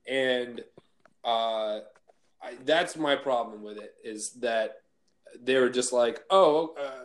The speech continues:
we'll sweep this under the ru-, rug, and we'll allow you to continue your, your, uh, exposure to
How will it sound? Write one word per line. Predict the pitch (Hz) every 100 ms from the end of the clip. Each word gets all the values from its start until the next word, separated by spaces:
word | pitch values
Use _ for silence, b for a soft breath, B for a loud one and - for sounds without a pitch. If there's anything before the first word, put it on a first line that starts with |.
| -
we'll | 135 147
sweep | 143 196
this | 185 147
under | 151 156
the | 139 127
ru-, | 139 143 -
rug, | 139 147 127 - _ _ _
and | 180 190 190
we'll | 196 190
allow | 151 165 185
you | 180 190
to | -
continue | - 143 139 - 196 190 156
your, | 143 143
your, | 135 135 127 127 123 - -
uh, | 123
exposure | 131 - - 151 156 139 135
to | 135 - 143 131 123